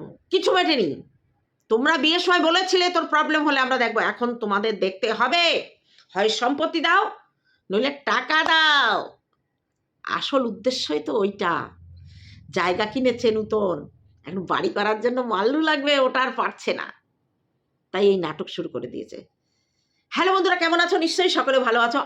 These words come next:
আমিও ভালো আছি। যথারীতি রাত্রেবেলা তোমাদের জন্য ভিডিও রেডি করছি। অফিস থেকে এসে চাটা, স্নান করে সন্ধ্যা দিয়ে চা খেয়ে ঘুমিয়ে পড়েছিলাম। হঠাৎ একজন ফোন করে, ফোনের, আহ, রিং বাজাতে আমি উঠে পড়েছি।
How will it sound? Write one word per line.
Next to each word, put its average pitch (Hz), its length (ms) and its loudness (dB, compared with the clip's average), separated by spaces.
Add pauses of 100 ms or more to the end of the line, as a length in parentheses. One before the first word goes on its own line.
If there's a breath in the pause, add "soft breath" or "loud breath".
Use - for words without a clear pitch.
আমিও 254 340 4
ভালো 175 240 0
আছি। 139 220 -6 (300 loud breath)
যথারীতি 370 800 4
রাত্রেবেলা 285 640 2 (260)
তোমাদের 247 340 2
জন্য 220 220 0
ভিডিও 285 300 0
রেডি 220 240 2
করছি। 170 320 -8 (480 soft breath)
অফিস 220 320 -6
থেকে 254 180 -4
এসে 254 180 -2
চাটা, 233 320 -2 (240)
স্নান 190 320 -2
করে 226 260 0
সন্ধ্যা 214 320 -2
দিয়ে 262 200 -2 (560 loud breath)
চা 208 160 2
খেয়ে 240 200 -2
ঘুমিয়ে 240 280 0
পড়েছিলাম। 170 420 -4 (400)
হঠাৎ 226 260 -4
একজন 190 220 -4
ফোন 196 240 -6
করে, 220 180 -4 (520 loud breath)
ফোনের, 226 380 0 (160)
আহ, 147 500 -8
রিং 208 220 -4 (140)
বাজাতে 202 360 -2
আমি 247 180 -2
উঠে 214 180 -6
পড়েছি। 147 340 -8